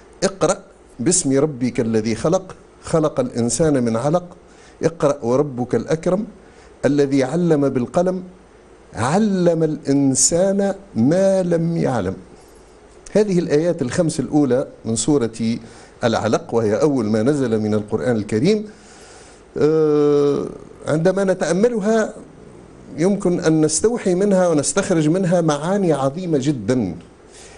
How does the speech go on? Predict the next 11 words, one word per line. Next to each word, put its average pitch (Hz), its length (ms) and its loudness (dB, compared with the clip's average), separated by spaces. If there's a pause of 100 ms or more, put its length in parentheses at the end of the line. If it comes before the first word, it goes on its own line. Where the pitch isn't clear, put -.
في 147 140 0
كلمة 190 440 0
اقرأ، 165 360 -2 (140)
هل 170 380 0 (340)
الأمر 175 400 0
هذا 165 280 2
بالقراءة، 147 840 0 (500)
هل 131 160 0
هي 196 200 2
القراءة 175 560 0
ال-، 165 580 0